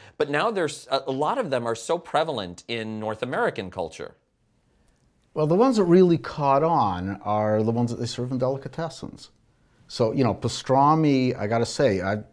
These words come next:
Speaker 2: I asked my parents once, "Did you ever eat this, you know, pastrami, corned beef, lox for that matter, in the old country?" I said, "Absolutely not."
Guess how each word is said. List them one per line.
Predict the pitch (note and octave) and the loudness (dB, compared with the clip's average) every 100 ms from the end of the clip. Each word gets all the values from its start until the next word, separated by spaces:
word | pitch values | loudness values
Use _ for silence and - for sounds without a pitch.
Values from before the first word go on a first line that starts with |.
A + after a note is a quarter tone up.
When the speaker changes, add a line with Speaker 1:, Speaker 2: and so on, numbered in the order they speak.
| _ - | _ -14
Speaker 2:
I | - G#2 | -6 -2
asked | A#2 A#2 | -2 -2
my | A#2+ | -4
parents | G2+ A#2+ A#2 G2+ - | -4 -4 -2 -4 -8
once, | D#2+ B1+ - | -12 -12 -14
"Did | - | -8
you | F#2 | -4
ever | F#2+ | -4
eat | G2 - | -4 -6
this, | F#2 - | -8 -8
you | F2 | -10
know, | - | -12
pastrami, | - - F#2 G2 G2 | -16 -6 -2 -2 -4
corned | - G2 F#2 F#2 | -4 -6 -4 -4
beef, | F#2+ - _ _ _ - _ _ | -6 -8 _ _ _ -20 _ _
lox | F#2+ F#2 F#2+ - - | -6 -2 -2 -4 -10
for | - F2 | -8 -6
that | F2 - | -8 -8
matter, | F2 F2 F2+ | -8 -6 -6
in | E2+ | -6
the | D#2+ | -6
old | D2+ F2+ - | -8 -10 -10
country?" | A2 | -10
I | - | -6
said, | C3 | -6
"Absolutely | A#2+ - C#2 - B2 | -6 -10 -12 -14 -18
not." | A2+ - | -16 -18